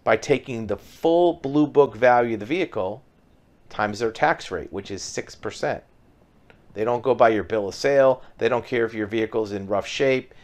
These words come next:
They don't care if it's beat up and old. They're gonna look at the full book value of the vehicle to calculate your tax.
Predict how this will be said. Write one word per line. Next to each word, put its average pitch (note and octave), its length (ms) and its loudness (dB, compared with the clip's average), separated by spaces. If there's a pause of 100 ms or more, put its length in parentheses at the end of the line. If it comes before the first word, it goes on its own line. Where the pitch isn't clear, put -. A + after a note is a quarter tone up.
(160)
They A#2 100 0
don't A2+ 180 -2
care G#2+ 340 0
if G#2 120 -8
it's - 380 -6 (440)
beat B2 180 -4
up A#2 200 4
and G#2+ 120 -6
old. B2+ 360 0 (220)
They're A#2+ 100 -2
gonna C3 140 0
look A#2 220 -2
at A#2 140 2
the F#2+ 100 -2
full C#3+ 520 -4
book C3+ 500 -2
value A#2 420 2
of A2 80 -2
the G#2+ 60 -8
vehicle G#2+ 600 -4 (520)
to A#2 80 -8
calculate G#2 520 -2
your F2+ 100 -10
tax. - 560 -2